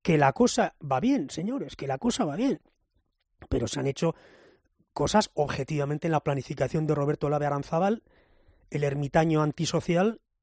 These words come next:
disruptivo, pues que no, que no han salido bien. Pero luego, en el casillero, ni tan mal.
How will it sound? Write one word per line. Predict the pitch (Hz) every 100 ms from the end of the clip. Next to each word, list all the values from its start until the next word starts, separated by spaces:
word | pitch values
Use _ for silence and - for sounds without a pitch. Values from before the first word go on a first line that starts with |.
| _ _ _ -
disruptivo, | 147 147 147 139 - 190 247 233 _ _ _ _ _ _ _ _ _
pues | - 139
que | 135
no, | 143 165
que | 139
no | 151
han |
salido | 156 123 113
bien. | 117 170 - _ _ _ _ _ _ _ _ _ _ _ _ _ _ _ _
Pero | 170 139 - -
luego, | 175 175 208 277 - _ _ _ -
en | 170
el | 165 -
casillero, | 180 - 185 254 285 339 302 _ _ _ _ _ _ _ _ -
ni | 240 226 247 196 202
tan | 208 247
mal. | 254 262